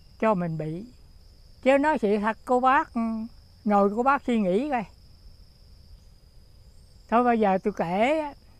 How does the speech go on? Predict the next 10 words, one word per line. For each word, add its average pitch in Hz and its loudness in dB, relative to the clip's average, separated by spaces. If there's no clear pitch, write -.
Nhưng 247 2
mà 190 2
một 185 -2
cái 277 0
năm 262 2
mà 180 -2
bị 170 -4
bão 190 -2
rồi 190 4
đó 254 2